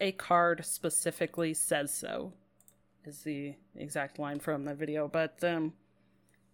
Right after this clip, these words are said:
I'm, I'm excited for these. I,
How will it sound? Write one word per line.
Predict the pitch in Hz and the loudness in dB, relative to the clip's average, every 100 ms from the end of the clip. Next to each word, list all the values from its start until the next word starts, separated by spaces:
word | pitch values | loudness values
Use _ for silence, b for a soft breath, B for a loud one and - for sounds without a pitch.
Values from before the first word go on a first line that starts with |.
| _ _ _ _ _ _ - | _ _ _ _ _ _ -6
I'm, | 180 254 302 339 320 - _ - | 0 4 8 10 8 6 _ 0
I'm | 220 | 2
excited | 247 240 220 208 | 6 8 8 6
for | 175 | 2
these. | 151 135 - - - | 0 0 -4 -6 0
I, | 165 | 2